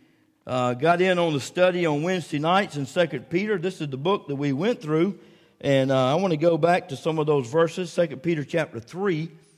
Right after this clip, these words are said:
and find verses one through four. And we'll read some verses together here. God's word says this, "Beloved, I now write to you this second epistle,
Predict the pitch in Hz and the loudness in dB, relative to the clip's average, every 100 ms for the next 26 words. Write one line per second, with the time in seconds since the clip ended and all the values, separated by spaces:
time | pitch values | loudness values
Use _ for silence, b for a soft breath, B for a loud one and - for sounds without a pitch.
0 | b b b b - 123 120 113 180 180 | b b b b -8 -6 -6 -2 2 2
1 | 165 151 160 151 131 113 - 135 170 185 | 2 0 0 0 -6 -6 -8 -4 -2 -2
2 | 165 160 120 - 196 156 165 170 - _ | 0 -2 -2 0 2 4 2 -4 -18 _
3 | b b b b b b _ - 131 123 | b b b b b b _ -8 -4 -4
4 | 127 156 147 147 143 123 135 123 139 123 | 0 2 2 2 0 -2 -6 -2 0 0
5 | - 113 - 113 131 123 104 113 120 92 | -2 -10 -10 -2 0 0 0 -2 -2 -4
6 | - - _ _ _ _ b b b b | -10 -20 _ _ _ _ b b b b
7 | b b b b b b b _ _ _ | b b b b b b b _ _ _
8 | _ _ - 147 165 156 175 156 - 160 | _ _ -2 2 2 4 2 2 2 2
9 | 135 160 143 123 139 139 165 196 240 196 | 2 2 2 2 0 4 4 4 0 -2
10 | - _ _ _ _ _ _ _ _ _ | -14 _ _ _ _ _ _ _ _ _
11 | _ _ - 143 160 180 202 190 220 - | _ _ 0 2 4 4 4 4 2 0
12 | 160 165 190 196 180 - 202 208 208 190 | -2 0 2 2 2 0 0 2 0 0
13 | 196 233 - 101 85 | 0 0 0 -8 -10